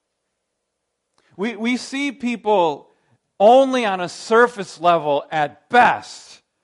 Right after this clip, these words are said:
Or at worst, they're like, people become in New York City like a little obstacle course for us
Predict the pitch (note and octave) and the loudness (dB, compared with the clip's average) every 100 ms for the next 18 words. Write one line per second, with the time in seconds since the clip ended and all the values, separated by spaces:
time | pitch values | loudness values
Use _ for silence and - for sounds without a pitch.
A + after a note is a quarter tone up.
0 | _ _ _ _ _ - G3 A3 G3 A#3 | _ _ _ _ _ -2 2 4 6 6
1 | C#4+ - A3 G#3+ G#3 F#3+ G#3+ - _ D4 | 4 2 -2 0 2 0 -4 -14 _ -20
2 | - A3+ B3 A#3 G3+ A3 - A3 A3 G#3 | -8 -6 -4 -6 -6 -8 -4 -2 -2 -4
3 | G3+ G#3+ G#3+ D#3 - A3 G#3+ G3+ F#3 G#3 | -6 -4 -6 -8 -12 -6 -4 -4 -4 -2
4 | G#3+ A#3+ A#3 B3+ B3 - F3 E3 C#3+ - | -2 -2 -2 -2 -4 -12 -12 -8 -8 -4
5 | C#3+ B2+ - - E3+ F3+ F3 | -2 -2 -4 -8 -2 -2 -2